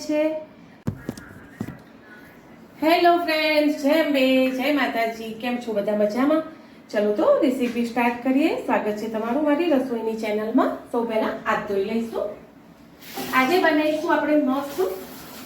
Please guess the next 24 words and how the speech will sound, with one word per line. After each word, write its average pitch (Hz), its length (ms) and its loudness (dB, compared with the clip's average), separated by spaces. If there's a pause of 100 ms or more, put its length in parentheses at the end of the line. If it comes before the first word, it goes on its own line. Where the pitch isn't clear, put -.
(2250)
ચોખાના 349 600 2
લોટની 277 320 2
ચકરી 202 420 -2
ફ્રેન્ડ. 175 240 -10 (680)
એમાં 285 220 6
આપણે 311 220 2 (100)
કોઈ 359 240 2
તીખાસ 302 400 2 (240)
ઉમેરીશું 277 600 2
નહીં, 523 200 0 (160)
એનો 262 220 2
લોટ 262 240 4
બાંધીશું 247 540 0
મસ્ત - 220 -4 (120)
મલાઈથી. 233 560 0 (260)
અંદર 247 300 2
નહીં 262 240 6
તેલનું 254 400 2
મોયણ 302 320 4
નાખીએ 294 340 -2 (220)
કે 254 160 -2
નહીં 220 200 -4
ઘીનું 208 360 2
નાખીએ. 185 340 -6